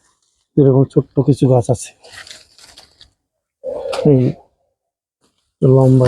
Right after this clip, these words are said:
আছে বড়, ঝোপালো বড়, বড় আছে, এখানে বড় আছে, লম্বা বড়। এখানে আছে দ-, দশ বারো পিস গাছ আছে, যদিও ভেবেছিলাম,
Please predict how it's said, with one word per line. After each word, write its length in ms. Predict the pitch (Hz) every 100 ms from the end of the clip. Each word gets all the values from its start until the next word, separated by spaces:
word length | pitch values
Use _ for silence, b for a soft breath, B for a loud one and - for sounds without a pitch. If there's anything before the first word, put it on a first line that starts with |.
| 123
আছে 160 | 120 131 120
বড়, 160 | 117 123 - - - - - - - - - _ - - - _ - - _ _ _ _ _ - - - - _ _ _ - - - _ _ - - - - - - - - 143
ঝোপালো 340 | 127 143 143 139
বড়, 140 | 135 135 131 147 135
বড় 140 | 131 143 131
আছে, 160 | - - _ _ _ _ _ _ _ - -
এখানে 240 | 135 139 139 127
বড় 140 | 127 127 123
আছে, 140 | - 123
লম্বা 300 | 131 127 120 120
বড়। 160 | 127 127 - _ _ _ _ _ _ _ _ _ _ _ - - - - - - - 165 147
এখানে 240 | 135 143 143 135
আছে 160 | - 139
দ-, 120 | 127 180
দশ 120 | 147 143
বারো 140 | 147 147 139
পিস 140 | 139 135
গাছ 140 | 131 -
আছে, 160 | - - - - _ _ _ _ _ - - -
যদিও 220 | 127 123 147
ভেবেছিলাম, 440 | 143 139 - 139